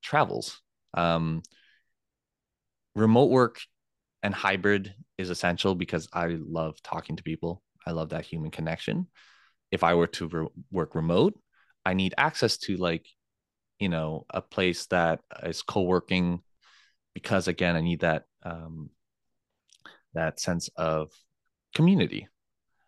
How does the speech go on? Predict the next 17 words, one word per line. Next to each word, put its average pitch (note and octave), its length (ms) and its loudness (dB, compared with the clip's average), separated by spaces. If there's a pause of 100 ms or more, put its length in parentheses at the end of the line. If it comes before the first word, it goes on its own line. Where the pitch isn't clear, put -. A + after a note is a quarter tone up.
(140)
Um, D2+ 580 0 (380)
as G#2 220 0
well, A#2+ 560 4 (840)
I, F#2 300 4
one F#2+ 380 2
day, G2 420 0 (280)
like F2 180 -4
Steve F#2 240 -2
Krug F2 320 0
said, F2+ 320 2 (160)
you F2 100 -4
know, E2+ 420 -4
sipping F2+ 380 -4
margaritas F2 920 0
on E2+ 140 -6
an E2 160 -6
island, F2 520 0